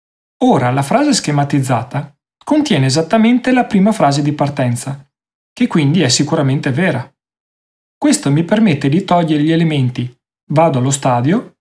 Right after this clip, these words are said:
e "mangio un panino" dalla mia frase schematizzata.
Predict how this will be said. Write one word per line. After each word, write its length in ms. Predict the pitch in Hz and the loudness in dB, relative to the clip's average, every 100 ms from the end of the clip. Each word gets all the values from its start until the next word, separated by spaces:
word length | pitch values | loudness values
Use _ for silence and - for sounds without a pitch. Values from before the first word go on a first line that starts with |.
| _ | _
e 380 | - 202 - - _ _ 139 | -2 -2 -2 -16 _ _ 0
"mangio 280 | 160 165 | 2 2
un 120 | 135 127 | 0 0
panino" 640 | 175 170 123 160 - _ _ _ | 0 2 0 -2 -8 _ _ _
dalla 280 | 160 165 180 | 0 2 4
mia 160 | 294 | 2
frase 360 | - 139 127 165 | 0 0 0 -2
schematizzata. 1000 | - 175 151 156 135 123 107 131 123 | -2 -2 0 -2 -2 -4 -6 -10 -12